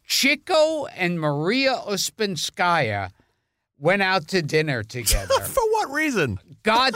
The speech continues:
Speaker 1: knows, but I picture her in the gypsy outfit and him in the pointed
Speaker 2: Well,
Speaker 1: hat.
Speaker 2: she,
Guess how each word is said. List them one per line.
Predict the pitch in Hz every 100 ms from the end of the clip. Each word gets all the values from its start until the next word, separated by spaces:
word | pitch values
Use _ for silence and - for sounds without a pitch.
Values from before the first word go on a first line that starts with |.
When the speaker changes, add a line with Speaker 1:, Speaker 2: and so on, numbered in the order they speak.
| 220
Speaker 1:
knows, | 202 190 143 101
but | 185
I | 180 165
picture | 160 247 220 233 190
her | 180 214
in | 202
the | 170
gypsy | 143 175 175 - 180
outfit | 156 160 151 160 165
and | 135
him | 139 165
in | 151
the | 131
pointed | 123 143 143 139 147
Speaker 2:
Well, | 170
Speaker 1:
hat. | 123 117
Speaker 2:
she, | 285